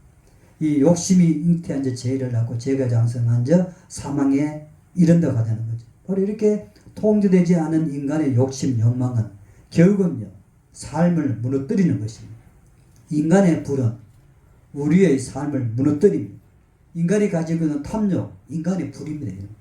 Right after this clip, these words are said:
이 여러분, 욕심요, 인간의 불이거든요. 그런 인간의 불은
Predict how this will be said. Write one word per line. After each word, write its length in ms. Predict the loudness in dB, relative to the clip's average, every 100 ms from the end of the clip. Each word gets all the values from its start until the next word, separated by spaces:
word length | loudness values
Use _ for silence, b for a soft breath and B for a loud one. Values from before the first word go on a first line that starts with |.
| _ -20 _ _
이 220 | 0 2 4
여러분, 360 | 4 4 2
욕심요, 680 | 2 0 -2 -2 -2 -2 -8 -8
인간의 400 | -4 0 0 0
불이거든요. 460 | 0 0 -2 -6 -10 -16 _ _ _ _
그런 260 | 0 0 0
인간의 500 | 0 2 4 2 0
불은 360 | -2 0 0